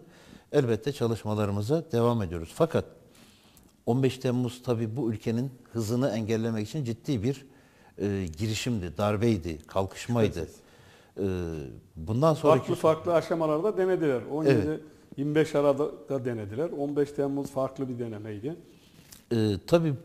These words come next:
Speaker 1: on beş Temmuz şunu da aslında ortaya çıkarttı. İnsanlar, e, bir spor kulübüne girerken ya da bir, e, sosyal dernek, vakıf, e,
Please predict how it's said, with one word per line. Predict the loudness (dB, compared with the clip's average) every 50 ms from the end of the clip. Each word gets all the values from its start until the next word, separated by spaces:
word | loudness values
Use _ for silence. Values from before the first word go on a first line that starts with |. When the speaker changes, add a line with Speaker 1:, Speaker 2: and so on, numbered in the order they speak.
| -14 -20 -20 -20 -20 -20 _ _ _ _ -16 0 2
Speaker 1:
on | 2 4 4
beş | 4 2 2
Temmuz | 0 0 0 0 0 -2
şunu | -4 -4 0 2 2 2 4
da | 4 4 2 2
aslında | -2 -6 -6 -6 -6 -4 -4 -4
ortaya | -4 -4 -6 -6 -6 -6 -6 -6
çıkarttı. | -6 -10 -10 -10 -10 -10 -10 -12 -16 -10
İnsanlar, | -8 -8 -2 2 4 4 4 6 4 4 2 2 -2 -12 -20 -20 -16 -10
e, | -6 -4 -4 -4 -4 -8
bir | -10 -10
spor | -10 -14 -8 -4 -4 -4 -4
kulübüne | -4 -6 -6 -6 -6 -6 -6 -6 -6
girerken | -6 -4 -4 -2 -2 -4 -4 -8 -12 -12 -12 -14 -20 -20 -20 -20 -20 _ _ _
ya | -8 -6
da | -6 -4 -4 -4
bir, | -6 -6 -6 -10 -16 -20 -20 -20 -20 -20 -20 _ -10
e, | -6 -6 -4 -4 -4 -6 -6 -8 -10
sosyal | -12 -8 -6 -6 -6 -4 -4 -4 -4 -4 -4 -8 -14 -18 -12 -6
dernek, | -4 -2 -2 -2 -2 -4 -6 -6 -10 -16 _ -20 -20 -20 _ _ _
vakıf, | -4 -4 -4 -6 -8 -8 -8 -10 -14 -20 -20 -20 -20 -20 -20 -14
e, | -10